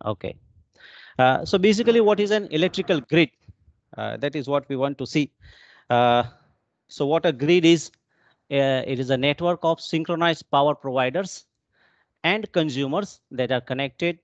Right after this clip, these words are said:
by transmission and distribution lines, and they are operated by one or more control centers. Now look at this, what is a grid is.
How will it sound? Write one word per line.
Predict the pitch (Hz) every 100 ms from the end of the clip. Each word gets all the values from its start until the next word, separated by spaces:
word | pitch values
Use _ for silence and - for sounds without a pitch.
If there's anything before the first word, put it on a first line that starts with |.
| _
by | 123 120
transmission | 120 143 135 - 170 196 196 _ -
and | 160 185 170
distribution | 147 - 139 127 139
lines, | 120 117 202 - - _ _ _ _ -
and | 175 135 170 160 _ _ _
they | 139
are | 147
operated | 135 123 170 190 214 196 175
by | 180
one | 175 127 151 202 202 -
or | 165 165
more | 156 135 143 156 165 -
control | - 135 131 151 151 151
centers. | - 139 127 127 117 117 - - _ _ _ _ _ _
Now | 135 135 139 -
look | 139 165
at | 170
this, | 143 156
what | 127 131 143
is | 147 123
a | 135 123
grid | 127 151 127
is. | 139 -